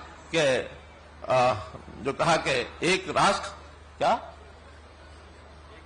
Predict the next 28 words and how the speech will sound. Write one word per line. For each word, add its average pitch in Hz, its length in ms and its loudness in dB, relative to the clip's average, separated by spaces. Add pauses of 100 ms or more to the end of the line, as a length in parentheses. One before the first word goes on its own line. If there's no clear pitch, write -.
(2250)
एक 240 260 4
भारत 220 280 4
श्रेष्ठ 202 320 0
भारत। 131 260 2 (540)
अभी 220 140 2
एक 277 260 4
भारत 226 260 4
श्रेष्ठ 220 320 0
भारत 185 240 4
में 202 280 2 (260)
हमको 196 380 0
भी 180 140 2
हरियाणा 170 380 4
को 180 360 0 (240)
और, 165 280 6 (760)
आ, - 60 0
किसी - 340 2
न 226 120 4
किसी 196 200 0
प्रदेश 220 400 2
के 202 120 2
साथ 190 120 4
जुड़ 175 220 2
करके 190 280 0
काम 175 240 2
करना 165 260 2
होता 190 260 6
है। 233 220 6